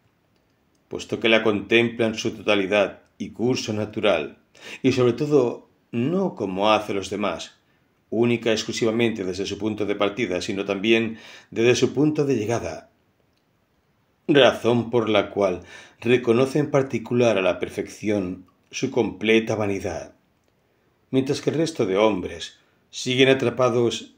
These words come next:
en el delirio de que lo mejor todavía está por llegar. Aun así, la juventud sigue siendo la raíz del árbol del conocimiento,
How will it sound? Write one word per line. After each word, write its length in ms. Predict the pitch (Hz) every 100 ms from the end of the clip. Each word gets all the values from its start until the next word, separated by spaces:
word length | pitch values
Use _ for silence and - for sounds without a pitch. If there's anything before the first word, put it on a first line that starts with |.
| -
en 100 | 143
el 160 | 131
delirio 680 | 110 107 123 147 120 101 95 - _ _ _ _
de 220 | 151 143
que 120 | -
lo 100 | 127
mejor 380 | 113 107 147 143
todavía 720 | 143 120 110 117 101 90 90 _ _ _ _
está 600 | - 107 - - 107 92
por 180 | 87 92
llegar. 420 | 87 85 85 - - _ _ _ _ _ _ _ _ _ _ _ _ _ _ _ _ _ _ _ _ _ _ _
Aun 180 | 139 135
así, 400 | 127 - 147 127 - _ _ _ - _
la 160 | 120 117
juventud 500 | 123 127 123 151 143
sigue 260 | - 131
siendo 440 | - 131 127 117 107
la 100 | 95
raíz 540 | 92 95 104 104 - _ _ _
del 180 | - 92
árbol 380 | 107 110 110 104
del 140 | 107
conocimiento, 880 | 110 104 110 104 101 80 - - -